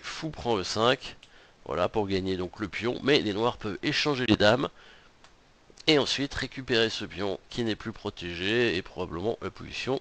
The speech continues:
est égale ici. Sans, euh, problème en tout cas pour les noirs. Donc, euh, on prend pas le pion tout de suite avec les blancs.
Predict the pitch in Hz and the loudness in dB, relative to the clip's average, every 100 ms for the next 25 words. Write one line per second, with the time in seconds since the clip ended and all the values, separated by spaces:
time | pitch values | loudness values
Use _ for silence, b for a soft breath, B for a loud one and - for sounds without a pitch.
0 | - 131 139 - 101 85 98 110 85 - | -2 0 0 -2 -4 2 4 4 8 8
1 | 87 - - - - - - _ - _ | 8 0 -12 -20 -20 -20 -20 _ -20 _
2 | - - _ - - - B B B B | -20 -20 _ -20 -18 -18 B B B B
3 | B - - 139 139 107 - - 110 139 | B -6 0 4 4 4 0 0 4 4
4 | 131 110 113 131 - 143 110 104 87 87 | 4 -2 -2 -2 0 2 4 4 4 4
5 | 78 98 160 160 147 92 107 143 208 180 | 4 2 0 0 -2 -2 -2 0 2 2
6 | 147 135 120 104 123 - 95 69 - 101 | 0 -2 -4 -4 -4 -2 -2 -2 -4 0
7 | 147 | 0